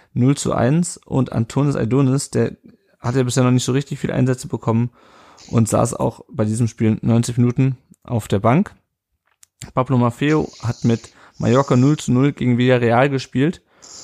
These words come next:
und wenn mich nicht alles täuscht, hat er, nee, er wurde ausgewechselt, ähm, wurde er ausgewechselt nach, äh, Moment, ich kann's euch sofort sagen, nach achtunddreißig <laughs> Minuten schon. Also, weiß nicht, ob da eine, ähm, ob da eine Verletzung auch dabei ist.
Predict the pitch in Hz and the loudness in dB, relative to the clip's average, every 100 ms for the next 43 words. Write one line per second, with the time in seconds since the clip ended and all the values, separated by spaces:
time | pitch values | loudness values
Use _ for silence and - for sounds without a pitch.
0 | - - 123 123 127 117 - 123 139 - | -20 -4 2 4 4 2 -2 -4 -4 -2
1 | 127 131 - 120 - 117 117 - - - | -2 -2 -4 -4 0 0 0 -4 -6 0
2 | 170 143 131 - - 120 - 160 - _ | 2 2 2 0 -4 -10 -6 -6 -6 _
3 | _ - 123 123 123 131 127 - - 123 | _ -8 -2 0 0 -4 -8 -14 -6 0
4 | 123 - 139 - 147 139 - 135 - _ | 0 0 -2 -4 -4 -4 -2 -4 -4 _
5 | _ _ _ _ _ _ - 117 113 120 | _ _ _ _ _ _ 0 2 2 0
6 | - - - 113 113 117 113 113 120 156 | -4 -12 -4 0 2 2 0 0 0 0
7 | 170 - _ _ _ _ _ - 120 117 | -4 -12 _ _ _ _ _ -14 -10 -10
8 | 113 117 - 120 135 147 - 120 - 131 | -8 -8 -4 -2 -2 -4 -6 -4 0 2
9 | 131 117 120 131 - - 120 143 - 110 | 2 2 2 2 0 0 0 0 -2 0
10 | 113 117 123 131 127 120 120 120 117 113 | 0 0 -4 -8 -6 -2 -2 0 0 2
11 | 120 - 147 123 123 123 _ - - - | -2 -6 -8 -6 -4 -8 _ -20 -20 -20
12 | - - 120 113 117 117 120 123 - 143 | -16 -2 2 2 2 -2 -2 -2 -2 -2
13 | - - 123 123 120 120 - | -2 -2 0 0 0 -2 -6